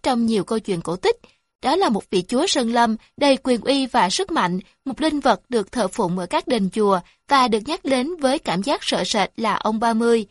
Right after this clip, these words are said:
Chúng thuộc chi hổ Đông Dương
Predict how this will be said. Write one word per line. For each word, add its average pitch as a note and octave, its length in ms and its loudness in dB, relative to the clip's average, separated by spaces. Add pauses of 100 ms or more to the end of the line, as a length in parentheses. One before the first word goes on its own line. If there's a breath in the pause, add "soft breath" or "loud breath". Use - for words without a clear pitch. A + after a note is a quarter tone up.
(1200 soft breath)
Chúng E4 200 0
thuộc A#3+ 300 0
chi C4 440 -2
hổ F3 320 -4
Đông B3 300 0
Dương B3 300 2